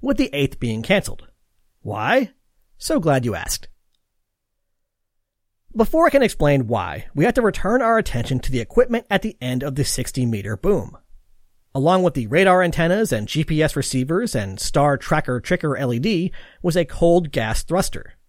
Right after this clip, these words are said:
This thruster was designed to expel nitrogen gas and deliver a small continuous thrust. The reason for this thruster will be obvious to anyone who remembers the L def mission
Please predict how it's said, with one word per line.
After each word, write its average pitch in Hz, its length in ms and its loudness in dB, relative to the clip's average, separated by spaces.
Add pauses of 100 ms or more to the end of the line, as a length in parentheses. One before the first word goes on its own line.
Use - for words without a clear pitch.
(640)
This - 200 0
thruster 143 520 0
was 143 140 -2
designed 147 440 0
to 175 80 2
expel 175 440 2
nitrogen 151 560 0
gas 185 500 0
and 135 120 -2
deliver 151 340 0
a 120 80 -10
small 180 540 0
continuous 110 640 -4
thrust. - 460 -4 (920)
The 117 140 0
reason 165 320 0
for 117 100 -4
this 110 200 -4
thruster 165 500 0
will 127 160 -4
be 185 160 0
obvious 139 500 0
to - 160 -10
anyone 247 360 2
who 240 120 -2
remembers 135 480 0
the 123 180 -8
L 214 200 2
def 117 260 -4
mission 151 340 0